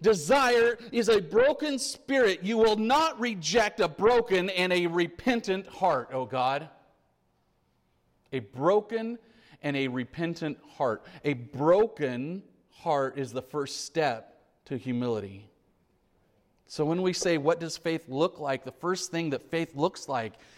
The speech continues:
is humility. It's humbling ourselves.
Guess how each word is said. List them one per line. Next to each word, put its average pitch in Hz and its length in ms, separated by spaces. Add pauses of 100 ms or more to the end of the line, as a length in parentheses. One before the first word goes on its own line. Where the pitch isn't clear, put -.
(180)
is 135 560 (840)
humility. 107 720 (960)
It's 139 180
humbling 131 960 (140)
ourselves. 113 1400